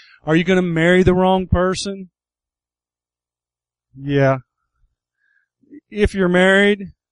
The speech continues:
then you married the wrong person. I'm just saying. You know, th-, th-,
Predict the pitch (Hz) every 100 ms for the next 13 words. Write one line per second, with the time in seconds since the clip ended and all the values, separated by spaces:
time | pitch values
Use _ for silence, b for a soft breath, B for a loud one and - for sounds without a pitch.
0 | _ - 156 160 151 156 147 139 139 135
1 | 123 131 120 - 117 - - - _ _
2 | _ 60 60 60 b b b b _ _
3 | _ _ - 143 147 143 160 131 107 -
4 | - _ _ - _ _ _ _ 147 139
5 | 131 131 _ _ _ _ _ _ _ _
6 | _ _ _ _ _ _ _ _ _ b
7 | b _ _ _ _ _ 139 _ 135 147
8 | - _ _ 151 143